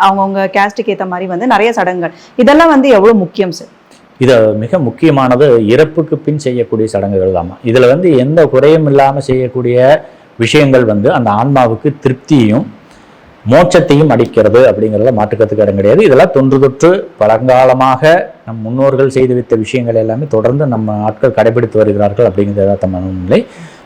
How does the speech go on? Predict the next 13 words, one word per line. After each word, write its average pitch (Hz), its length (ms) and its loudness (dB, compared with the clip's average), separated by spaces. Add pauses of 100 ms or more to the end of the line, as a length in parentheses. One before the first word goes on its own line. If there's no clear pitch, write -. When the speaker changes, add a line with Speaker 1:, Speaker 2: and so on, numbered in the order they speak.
Speaker 2:
மதத்துக்கு 165 320 4
மதத்துக்கு 160 440 4
மாறுபடலாமே 147 600 4
தவிர, 139 480 4
அந்த 123 180 -2
ஆன்மாவுக்கான 170 720 0
வழிபாடு 156 460 2
என்கிறது 151 400 -4
கடைசி 135 320 -2
நிலையில 135 420 0
பார்த்தீங்கன்னா 127 420 -4
ஒன்றாத்தான் 117 420 0
இருக்கும். 214 300 -2